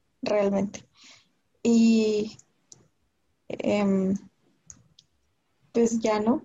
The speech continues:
Nos sentamos, empezamos a ver la película y así. Y él empezó como que súper intenso conmigo, o sea, de que a quererme agarrar la mano, abrazarme, darme un beso, en serio,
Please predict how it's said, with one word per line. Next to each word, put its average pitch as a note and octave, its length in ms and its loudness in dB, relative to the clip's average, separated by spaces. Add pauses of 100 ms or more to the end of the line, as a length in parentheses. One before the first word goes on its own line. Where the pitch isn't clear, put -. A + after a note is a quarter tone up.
(140)
Nos A3 180 2
sentamos, C4+ 640 2
empezamos A3+ 420 2
a A3+ 40 0
ver A3 80 0
la G#3+ 120 0
película A#3 500 0
y G#3+ 60 0
así. B3 340 -2 (1040)
Y A#3+ 220 4
él A3 160 2
empezó A#3+ 400 2
como A#3+ 300 0
que - 360 -6 (120)
súper A3+ 420 -4
intenso G#3 720 -2
conmigo, A3 680 -2
o A3+ 120 -2
sea, - 360 -4
de - 180 -6
que G3+ 420 -2 (680)
a A3 180 -2
quererme G#3+ 400 0
agarrar A3+ 320 0
la G#3 120 0
mano, G#3+ 720 0
abrazarme, G#3 880 -2
darme G#3+ 300 2
un A3+ 140 4
beso, G#3+ 580 -2
en G#3 120 -6
serio, A#3+ 400 -2